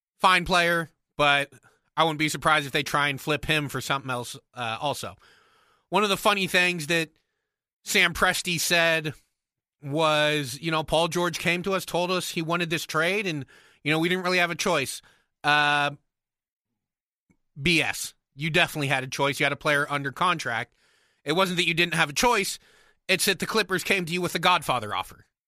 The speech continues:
Couldn't refuse. So the idea that, "Oh, you know, we just didn't want to have a disgruntled superstar," baloney.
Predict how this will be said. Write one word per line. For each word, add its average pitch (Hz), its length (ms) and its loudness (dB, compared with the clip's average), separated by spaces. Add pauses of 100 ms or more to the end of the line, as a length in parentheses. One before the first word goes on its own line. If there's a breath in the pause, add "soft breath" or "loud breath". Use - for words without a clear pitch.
(1300)
Couldn't 220 240 0
refuse. 156 640 -4 (1400)
So 175 340 2
the 175 160 2
idea 185 460 2
that, 175 260 0
"Oh, 180 380 2
you 151 180 -2
know, 156 200 0
we 156 60 -4
just 156 200 -6
didn't 160 160 -8
want 160 80 -2
to 160 60 4
have 151 100 0
a 156 40 -4
disgruntled 160 580 -2
superstar," 143 800 -2 (920)
baloney. 156 640 2